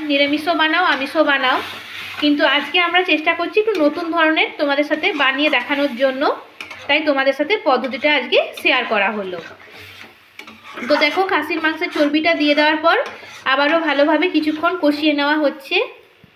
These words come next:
এখন একটুক্ষণ আমরা পাঁচ মিনিট মতন ঢাকা দিয়ে রাখবো। বন্ধুরা দেখো, খাসির মাংসের চর্বিটা দেওয়ার পর আমরা পাঁচ মিনিট মতন ঢাকা দিয়ে রেখেছিলাম। এখন ভেজে রাখা আলু ফুলকপিটা আমরা দিয়ে দিলাম। আলু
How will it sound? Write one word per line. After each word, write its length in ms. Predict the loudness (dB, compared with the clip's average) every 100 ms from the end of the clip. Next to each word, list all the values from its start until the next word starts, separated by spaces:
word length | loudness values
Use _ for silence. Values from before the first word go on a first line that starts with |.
| -6
এখন 160 | -2 0
একটুক্ষণ 340 | 2 0 2 0 0
আমরা 180 | 2 0 2
পাঁচ 160 | 0 0 0
মিনিট 160 | 0 2
মতন 200 | 0 0 0
ঢাকা 200 | 0 0 2
দিয়ে 140 | 2 2
রাখবো। 320 | 0 -6 -10 -12 -14 _ _ _ -14
বন্ধুরা 280 | -4 2 4 2
দেখো, 180 | 2 0 2
খাসির 320 | 0 0 0
মাংসের 320 | 0 -2 -6 -4
চর্বিটা 420 | 0 2 2 2 2 2
দেওয়ার 280 | 4 2 2
পর 160 | 2 4 2 -4 -8 -2
আমরা 140 | 0 2
পাঁচ 160 | 0 0
মিনিট 140 | -2 -2
মতন 160 | 0 -2 0
ঢাকা 180 | 0 0 2
দিয়ে 140 | 2 2
রেখেছিলাম। 440 | 0 -2 0 0 -2 -10 -12 -4 -2
এখন 180 | 0 0 2
ভেজে 260 | 2 2 2
রাখা 180 | 0 0 0 2
আলু 160 | 2 2
ফুলকপিটা 480 | 4 2 2 2 4 2
আমরা 140 | 2 2
দিয়ে 160 | 4 2 0
দিলাম। 260 | -2 -2 -4 -14 -18 -6 0
আলু 160 | 2